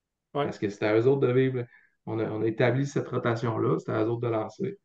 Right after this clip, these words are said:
Speaker 2: Fait que, euh,
Speaker 1: Donc, un, deux, trois peut lancer dans. C'est pas en ordre, là, mais dans le sens, ton lanceur,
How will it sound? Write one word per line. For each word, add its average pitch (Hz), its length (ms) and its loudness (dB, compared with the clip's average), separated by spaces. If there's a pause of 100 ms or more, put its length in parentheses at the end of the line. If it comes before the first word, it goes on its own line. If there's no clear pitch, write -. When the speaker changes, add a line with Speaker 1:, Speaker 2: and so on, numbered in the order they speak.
(480)
Speaker 2:
Fait 98 160 -8
que, - 120 -6
euh, 90 760 -6
Speaker 1:
Donc, 135 200 6
un, - 20 4
deux, 139 180 6
trois 143 240 2
peut 147 80 2
lancer 127 360 2
dans. 120 280 -2 (260)
C'est - 220 -10
pas 120 160 2
en 110 40 -4
ordre, 170 200 0
là, 147 80 0
mais 123 120 0
dans 117 60 0
le 110 60 -2
sens, 113 180 -6
ton 117 140 -2
lanceur, 117 720 2